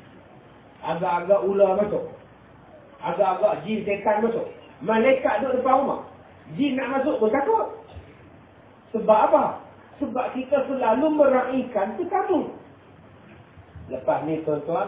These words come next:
kalau tetamu datang rumah kita, jamu dia makan. Kak Ha, jamu dia makan, Kak Ha. Ni tiga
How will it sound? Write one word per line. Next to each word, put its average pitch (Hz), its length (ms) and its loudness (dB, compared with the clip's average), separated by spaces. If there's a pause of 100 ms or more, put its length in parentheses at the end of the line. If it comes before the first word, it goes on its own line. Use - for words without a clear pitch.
kalau 135 240 -4
tetamu 151 480 -4
datang 147 320 -2
rumah 151 320 -4
kita, 196 160 -4 (160)
jamu 175 320 -4
dia 127 160 -6
makan. - 300 -12 (1400)
Kak - 160 -10
Ha, 180 480 -4
jamu 160 320 -4
dia 135 80 -8
makan, 135 320 -8
Kak - 160 -12
Ha. 147 320 -8 (1200)
Ni 165 240 -8
tiga 165 320 -2